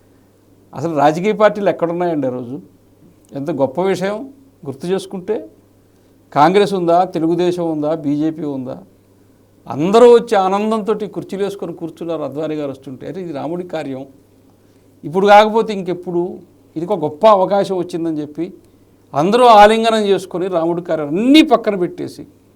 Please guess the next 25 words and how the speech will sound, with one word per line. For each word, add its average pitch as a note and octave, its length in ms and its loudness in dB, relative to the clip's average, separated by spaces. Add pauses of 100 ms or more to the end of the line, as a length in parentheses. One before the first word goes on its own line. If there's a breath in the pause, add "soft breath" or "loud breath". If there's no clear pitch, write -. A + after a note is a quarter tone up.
(640)
అసలు E3+ 180 -2
ఏ F3 260 6 (220)
రాజకీయం A#3 400 2
మీద G#3 120 -2 (120)
లేకుండా D#3+ 360 -6 (240)
నేను E3+ 220 -6
చూచాను A3 280 -4
ప్రత్యక్షంగా. D#3 640 -10 (680 soft breath)
అట్లా A#3+ 260 0 (140)
అందరూ A#3+ 400 2
హిందుత్వం G3 760 -4 (120)
సమాజం G3 400 4
అంతా F#3+ 300 -6
ఒక్క E3+ 280 -6 (100)
తాటికొచ్చి F3 560 -6 (640)
నిలబడిందంటే F#3+ 600 0
అది G#3+ 140 -6
రాముడి F3 300 -2
మహత్యం E3+ 400 -4
కాకపోతే D#3+ 500 -6
ఏమిటి? C3+ 260 -14 (960)
అద్వానీ F#3 360 4
గారి F#3 220 2
రథానికి D#3+ 560 0
ఒకటి, C#3+ 360 -6